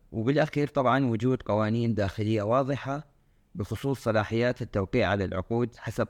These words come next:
قيمة العقد والأهمية الاستراتيجية للشركة. يعني قسم من العقود، آه، توقع من المدير المالي، قسم من العقود توقع من الرئيس التنفيذي للشركة، قسم من العقود ربما ال-، اللي هي قيمتها أقل،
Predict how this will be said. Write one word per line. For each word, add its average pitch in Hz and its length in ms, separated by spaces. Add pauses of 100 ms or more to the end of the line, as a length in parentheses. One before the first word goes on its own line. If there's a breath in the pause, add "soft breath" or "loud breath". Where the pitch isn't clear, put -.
قيمة 107 300
العقد 107 380 (580)
والأهمية 101 680
الاستراتيجية 101 760
للشركة. 90 580 (500)
يعني - 260
قسم 120 240
من 113 160
العقود، 104 520 (140)
آه، 87 240 (100)
توقع 107 380
من 98 160
المدير 92 400
المالي، 127 420
قسم 101 320
من 95 120
العقود 98 400
توقع 98 680
من 92 260
الرئيس 90 340
التنفيذي 107 460
للشركة، 113 640 (520 soft breath)
قسم 117 220
من 110 140
العقود 98 420
ربما 98 580
ال-، 90 240
اللي 82 380
هي 95 520
قيمتها 101 420
أقل، 107 320